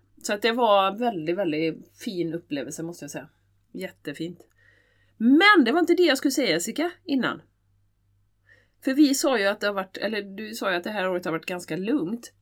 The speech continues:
Och då undrar jag lite så här, om det har med att göra också att jag tror ju att både du och jag allt mer har kopplat bort oss från, för att det har ju ändå varit ett krig som har pågått.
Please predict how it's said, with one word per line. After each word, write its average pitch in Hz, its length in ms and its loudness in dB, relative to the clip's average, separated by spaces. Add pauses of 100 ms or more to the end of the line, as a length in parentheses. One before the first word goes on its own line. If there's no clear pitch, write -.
(480)
Och 233 300 -6
då 226 300 2
undrar 226 320 2
jag 156 240 -2
lite 160 280 -6
så - 120 -10
här, 160 280 -10
om 185 240 -8
det 185 120 -2
har 160 220 -6
med 127 120 -12
att 147 120 -10
göra 151 320 -2
också - 260 -10
att - 160 -12 (800)
jag 190 180 -4
tror 294 200 2
ju 180 60 0
att 196 120 -8
både 202 240 -4
du 180 380 -6
och 175 180 -2
jag 196 560 0 (320)
allt 185 380 -4
mer 208 440 -2
har 180 280 -6
kopplat 160 380 -6
bort - 500 -14
oss - 460 -4
från, 170 460 -6 (100)
för 220 80 -4
att 202 80 -2
det 233 80 -2
har 277 160 2
ju 254 60 0
ändå 190 200 -2
varit 160 200 -2
ett 156 140 -6
krig 208 440 -4
som 156 140 -6
har 143 60 -4
pågått. 127 540 -6